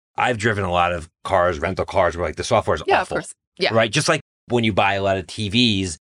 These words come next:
Speaker 1: they try to design software. It's terrible. And at the same time, you have Apple that has their CarPlay and there's Apple T V, where that, you know, they've obviously done a great job at designing software. What is Nissan's take on designing your own software versus partnering with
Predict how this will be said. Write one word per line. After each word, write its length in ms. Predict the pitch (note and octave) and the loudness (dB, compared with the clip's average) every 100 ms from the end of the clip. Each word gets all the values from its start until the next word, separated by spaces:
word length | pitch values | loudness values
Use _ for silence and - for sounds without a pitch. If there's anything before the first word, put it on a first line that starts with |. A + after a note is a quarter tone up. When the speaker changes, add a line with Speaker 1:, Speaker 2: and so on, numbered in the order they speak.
| _ | _
Speaker 1:
they 140 | A2 A2 | 0 2
try 160 | G#2+ | 2
to 40 | G2 | 0
design 300 | F#2 F2 E2 | 0 0 0
software. 560 | F2+ D#2+ E2+ D#2 D#2+ - | 0 0 0 0 0 -2
It's 240 | G2 - | -6 -4
terrible. 480 | - F2 E2 D2+ D2+ - _ _ | -2 0 0 0 -4 -6 _ _
And 160 | A#2 G#2+ | 0 0
at 120 | G2 | 0
the 80 | G#2+ | 0
same 300 | B2+ B2 A#2+ | 2 0 0
time, 280 | A2+ G2+ | -2 0
you 240 | F#2+ F#2+ F#2 | 0 0 2
have 420 | F#2 F#2 F2 E2+ - | 2 2 0 -2 -4
Apple 360 | G2 F2+ F2+ | -4 -2 -2
that 100 | F2+ | 0
has 180 | F2 E2+ | 0 -2
their 140 | E2+ | -4
CarPlay 580 | - F2 E2 E2 E2+ E2 | -2 0 0 0 -2 -2
and 100 | E2 | -2
there's 140 | E2 E2 | -2 0
Apple 240 | E2+ F2 | 0 -2
T 220 | - F#2 | -6 -6
V, 240 | E2+ F2+ F2+ _ - | -2 -2 -4 _ 0
where 120 | G#2+ | 2
that, 220 | G#2+ A2+ _ _ | 2 0 _ _
you 140 | G#2 G2+ | -2 0
know, 80 | |
they've 420 | D#2+ G#2 F#2 D#2 B1+ | 2 2 0 0 -2
obviously 360 | F#2 F2 F#2+ | -2 -2 -4
done 100 | F2 | -4
a 60 | E2 | -2
great 260 | E2+ F#2+ | 0 0
job 300 | - F2+ E2 | 2 2 2
at 60 | D#2+ | -4
designing 340 | - F2 D#2+ | -4 -4 -4
software. 500 | D2+ F2 E2 F2+ D#2+ - _ _ _ | 0 0 0 2 0 0 _ _ _
What 280 | A2+ B2 F3 | 2 4 4
is 160 | C3 | 2
Nissan's 640 | A#2 A2+ - G#2+ G2 F#2 - | 0 2 2 2 2 -2 0
take 260 | G#2 F#2+ | 0 2
on 380 | F2+ F2 F2 D#2 | 2 2 -2 -6
designing 380 | F2+ F#2 F#2+ F#2+ | -6 0 0 0
your 140 | F#2 F#2 | 0 -2
own 100 | E2+ | 0
software 400 | F#2 E2+ F#2 E2+ | 2 2 0 0
versus 320 | E2 D#2 D#2+ | -2 -4 -6
partnering 540 | - F2+ E2 E2+ E2 | -4 -4 -4 -6 -4
with 300 | E2 E2 D#2+ | -4 -4 -6